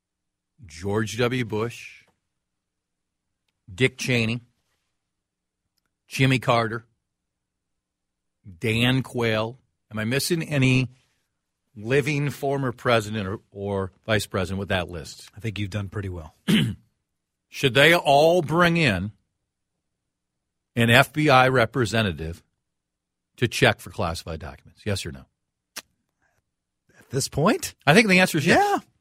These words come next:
Speaker 1: I think the answer is yes. W-, uh, in one person benefits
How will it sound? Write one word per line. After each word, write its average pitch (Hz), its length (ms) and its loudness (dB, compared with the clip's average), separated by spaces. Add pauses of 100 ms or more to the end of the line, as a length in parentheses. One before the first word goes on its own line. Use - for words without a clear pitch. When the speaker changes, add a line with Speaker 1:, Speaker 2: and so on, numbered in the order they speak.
(680)
Speaker 1:
I 143 140 4
think - 540 2 (500)
the 131 320 0
answer 95 440 -6 (580)
is 123 200 -2
yes. 170 400 -2 (3000)
W-, 82 200 -20 (360)
uh, 127 80 -6 (340)
in 120 560 -2 (100)
one 131 300 2
person 151 500 -2
benefits 120 680 0